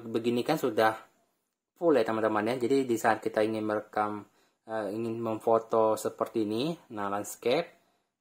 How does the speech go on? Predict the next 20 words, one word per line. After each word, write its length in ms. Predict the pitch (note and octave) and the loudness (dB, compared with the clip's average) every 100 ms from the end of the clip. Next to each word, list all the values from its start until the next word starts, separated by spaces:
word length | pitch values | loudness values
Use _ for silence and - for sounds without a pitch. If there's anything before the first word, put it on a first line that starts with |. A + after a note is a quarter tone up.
| - | -16
nah 160 | G#2 | -12
itu 160 | G#2 C3 | -6 0
baru 160 | C3 | 0
bisa. 560 | B2+ C3 - C3 A#2+ - A2+ | 0 -2 2 2 2 -6 -10
Nah, 160 | G#2 | -8
di-, 160 | G#2+ G#2 | -6 -4
kayak 160 | A2+ G#2 | -2 0
gini 240 | A2+ A2+ | 0 -2
kan 160 | A#2+ B2 | -2 2
dia 240 | B2+ B2+ - _ _ _ _ _ _ _ _ _ _ _ | 4 2 -2 _ _ _ _ _ _ _ _ _ _ _
full 240 | D3 C3+ | 0 2
ya 80 | A2+ | 2
teman-teman 480 | G#2 G#2 G2+ G2+ G2 | 0 -4 -4 -4 -2
ya. 100 | B2 - _ _ _ _ | -2 -4 _ _ _ _
Jadi 480 | B2+ D3 D#3 D#3 C#3+ | -4 0 2 0 -4
begitu 400 | - A#2+ B2 C3+ | -4 -2 2 4
cara 400 | D#3 C3+ C#3+ D3 | 6 6 6 4
untuk 320 | C3+ B2 C#3 | 2 -4 -4
kita 560 | - B2 C#3 C#3+ C#3+ - | -4 0 2 2 0 -8
mengatur 960 | A2+ A2 A2 A2 A2 A2 - D3 F3 | -4 -2 -2 -2 -2 -4 0 2 2